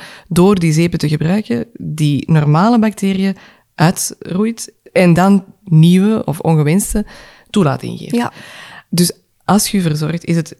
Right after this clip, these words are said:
Speaker 1: ten eerste, moeten we niet overdrijven, zoals ik al zei, een vagina heeft niet zo heel veel verzorging nodig, maar veel mensen hebben dat toch wel graag en, en voelen zich net iets zekerder als ze dat toch kunnen doen. Lauw water is prima.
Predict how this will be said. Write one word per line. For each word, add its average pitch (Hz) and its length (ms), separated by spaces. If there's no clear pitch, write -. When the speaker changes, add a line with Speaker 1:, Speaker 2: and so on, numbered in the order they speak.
Speaker 1:
ten 170 200
eerste, 156 440
moeten 170 280
we 156 60
niet 156 120
overdrijven, 175 580
zoals 151 220
ik 143 120
al 123 100
zei, 160 180
een 151 60
vagina 151 280
heeft 156 340
niet 156 180
zo - 80
heel 151 180
veel 135 140
verzorging 143 340
nodig, 190 320
maar 175 140
veel 202 160
mensen 202 300
hebben 180 320
dat 175 100
toch - 160
wel 180 180
graag 185 340
en, - 180
en 151 220
voelen 165 200
zich 160 200
net 165 140
iets - 420
zekerder 175 600
als 160 140
ze - 60
dat - 120
toch 170 140
kunnen 190 220
doen. 208 200
Lauw 170 300
water 160 460
is - 340
prima. 170 400